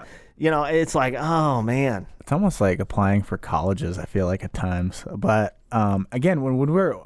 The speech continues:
Speaker 2: I mean, back, back ten years ago,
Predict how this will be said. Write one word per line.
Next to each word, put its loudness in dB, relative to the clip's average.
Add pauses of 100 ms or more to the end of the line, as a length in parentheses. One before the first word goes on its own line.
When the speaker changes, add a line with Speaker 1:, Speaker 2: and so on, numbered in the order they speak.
(120)
Speaker 2:
I -4
mean, 2 (500)
back, 0
back 0
ten 2
years 2
ago, -2